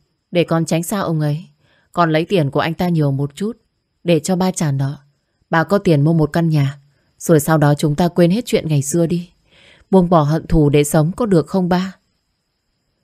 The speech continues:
Hoàng Yến đã quá mệt mỏi với kế hoạch hão huyền cướp tập đoàn Thiên Long của ông Đạt đưa ra. Một tập đoàn lớn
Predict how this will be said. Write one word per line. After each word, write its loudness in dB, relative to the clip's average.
Hoàng 0
Yến 0
đã -8
quá -2
mệt -2
mỏi -2
với -2
kế -4
hoạch -4
hão -6
huyền 0
cướp -2
tập -2
đoàn 0
Thiên -4
Long -2
của -6
ông -4
Đạt -4
đưa -2
ra. -8
Một 2
tập 0
đoàn 2
lớn 0